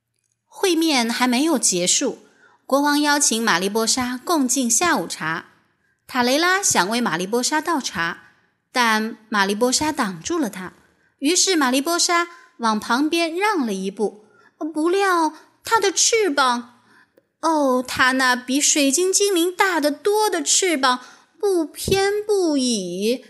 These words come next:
扇到了国王的脸上。玛丽波莎赶紧回过身，想要道歉，可是她的翅膀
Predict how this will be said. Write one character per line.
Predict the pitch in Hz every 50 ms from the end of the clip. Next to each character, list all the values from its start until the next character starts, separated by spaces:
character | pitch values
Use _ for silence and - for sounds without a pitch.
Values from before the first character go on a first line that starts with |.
| - _
扇 | - - - - 269 240 233 226 226 226
到 | 220 233 220 208
了 | 196 190
国 | 196 196 254 247 277 302
王 | 302 285 233 208 208 233 294
的 | 339 381 370
脸 | 320 285 226 196 - - -
上。 | 190 - - - 320 320 277 220 - _ _ _ _ _ _ _ _ _ _ _ _ _ _ _ _
玛 | - 285 269 262
丽 | 254 269
波 | 262 311 311
莎 | 311 311 330 330 330 - - - - - _ _
赶 | - 330 294 285 339 392
紧 | 403 - 339 269 247 233
回 | 233 - 226 233
过 | 240 254 269
身， | 254 - - 269 262 262 262 - - _ _ _ _ _
想 | - - - 254 214
要 | 220 240 262
道 | 262 349 339 320
歉， | - - - 392 320 - - - _ _ _ _ _ _ _ _ _ _ _ _ _ _ _ -
可 | - 339 330
是 | 311 - 415
她 | 349 392 381
的 | 370 381 359
翅 | - - - 403 370
膀 | 311 302 294 285 285